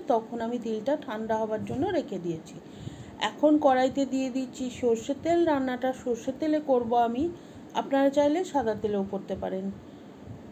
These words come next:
আমি তেল কিন্তু কমই রেখেছি, এই রান্নাটা কিন্তু এই তেলেই করব। আর এখন পটলগুলো সব একসাথে দিইনি,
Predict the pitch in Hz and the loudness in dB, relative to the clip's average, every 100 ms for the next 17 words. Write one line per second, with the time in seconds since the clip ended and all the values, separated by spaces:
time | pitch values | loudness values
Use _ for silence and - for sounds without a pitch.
0 | - - - - - - - 202 226 269 | -18 -18 -18 -18 -18 -18 -8 -2 4 4
1 | 277 262 269 269 285 277 349 339 262 226 | 4 4 4 6 4 6 2 6 6 8
2 | 247 269 262 247 269 277 339 381 285 226 | 6 6 6 6 2 4 4 6 6 4
3 | 247 226 226 233 302 359 349 294 262 381 | 4 2 2 2 4 4 4 2 4 4
4 | 427 370 - 247 226 220 226 233 330 339 | 4 0 0 2 2 4 4 6 2 4
5 | 202 175 170 170 - - - - - - | 2 2 -4 -8 -10 -18 -18 -18 -18 -10
6 | 165 202 208 208 208 - 196 196 277 277 | -4 0 2 0 -2 -2 -2 2 2 4
7 | 247 233 262 254 277 302 - 254 277 302 | 4 4 0 2 2 2 0 2 4 6
8 | 262 262 - 262 277 226 247 247 269 | 4 2 -4 -2 -2 -2 -2 2 2